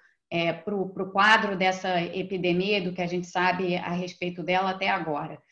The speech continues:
e levando em consideração o que a gente tem escutado dos infectologistas, dos virologistas e das pessoas que estão na linha de frente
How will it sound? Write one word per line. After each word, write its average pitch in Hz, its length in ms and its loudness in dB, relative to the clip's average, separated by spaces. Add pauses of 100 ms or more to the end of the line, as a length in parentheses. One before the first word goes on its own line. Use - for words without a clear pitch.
(340)
e 190 280 4
levando 208 480 2
em 240 100 0
consideração 196 960 0
o 175 80 -8
que 185 100 -4
a 185 60 0
gente 190 300 -4
tem 196 260 -2
escutado 185 720 -4 (340)
dos 208 280 2
infectologistas, 190 1300 2
dos 190 180 -2
virologistas 185 800 0
e 170 40 -8
das 185 140 0
pessoas 214 360 -2
que - 60 -12
estão 185 160 -2
na 185 140 6
linha 180 220 6
de 175 160 -2
frente 170 540 4